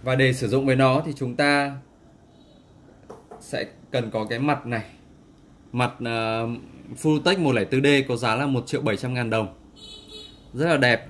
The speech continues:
được hoàn thiện rất là chuẩn bằng, ờ, vật liệu carbon và sợi thủy tinh. Chúng ta về lắp đặt thì cũng không có gì, chúng ta sẽ, ờ, bắt cái nhân ổ cắm này vào sâu bên trong tường nhé. Sau đó là chúng ta sẽ tháo cái ốc này ra,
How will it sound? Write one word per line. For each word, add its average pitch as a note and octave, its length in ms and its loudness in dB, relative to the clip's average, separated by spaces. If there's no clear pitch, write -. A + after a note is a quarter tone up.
được G#2 120 -8
hoàn A2+ 220 -8
thiện C3 220 -4
rất D3+ 120 -4
là C3+ 60 -2
chuẩn B2 260 0
bằng, G2 260 -6
ờ, F#2+ 340 -6
vật G#2 100 -6
liệu A2 140 -2
carbon C#3+ 600 2
và A2 240 -6
sợi - 220 -8
thủy G#2+ 220 -6
tinh. C3+ 160 4
Chúng G#2+ 100 -12
ta B2 480 0
về C3 200 0
lắp C#3+ 160 0
đặt C#3 200 2
thì B2+ 80 -4
cũng C3+ 140 -10
không D3+ 160 -4
có C3+ 100 -2
gì, C3+ 220 0
chúng A#2 100 -14
ta B2+ 160 -4
sẽ, C3+ 380 0
ờ, A2+ 200 -4
bắt C3+ 220 2
cái B2 120 -6
nhân C#3+ 160 2
ổ G#2+ 120 -2
cắm A2+ 240 -2
này C3 180 0
vào A2 240 -2
sâu C3+ 200 0
bên B2+ 120 0
trong C3 180 -4
tường B2+ 300 2
nhé. B2 120 -6
Sau A#2+ 220 -4
đó A2 200 0
là C3 140 2
chúng A2 180 -6
ta A#2+ 140 -2
sẽ B2+ 200 -6
tháo G2+ 160 -6
cái A#2 80 -6
ốc C#3+ 120 -2
này A#2+ 140 -4
ra, A2+ 260 -4